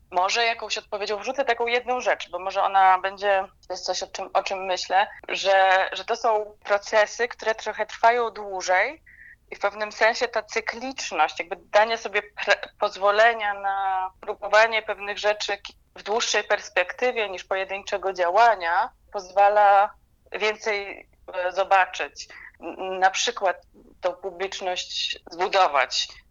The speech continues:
Może to jest też m-, m-, miarą mogłoby być, przyszło mi do głowy, m, program dla seniorów, który mamy w Zachęcie, który od-, został zainicjowany przez panią Basię Dąbrowską pewnie dziesięć lat temu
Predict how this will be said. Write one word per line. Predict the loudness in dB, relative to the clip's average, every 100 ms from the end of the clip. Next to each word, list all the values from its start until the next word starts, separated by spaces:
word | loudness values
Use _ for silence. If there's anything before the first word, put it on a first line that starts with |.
| -2
Może | 0 0
to | 0 0
jest | 2 0 -6 -20 -6
też | -2 -2 -4
m-, | -8
m-, | -10 -8 -6
miarą | 4 6 6 2 -2 -10
mogłoby | -4 -4 0 -2 -2 -8
być, | -8 -8 -8 -14 -14 _
przyszło | -2 0 0
mi | 0
do | -2
głowy, | -2 -2
m, | -4 -10 -12 -12 -16 -2
program | 0 2 0 0
dla | -4
seniorów, | -2 -2 0 0 -2
który | -6 -2
mamy | -2 -2
w | -2
Zachęcie, | -4 -2 -6 -6
który | -8 -2 0 0
od-, | -2 -6 -10
został | -8 -2 0 0
zainicjowany | 0 -2 -4 -6 -4 2 2 0 -6 _
przez | -14 -4
panią | 0 2
Basię | 4 4 2
Dąbrowską | -4 0 0 0 -4 -6 -10 -4
pewnie | -4 -2 -4
dziesięć | -2 -2 -2 0
lat | 0 -2 0
temu | 2 2 -4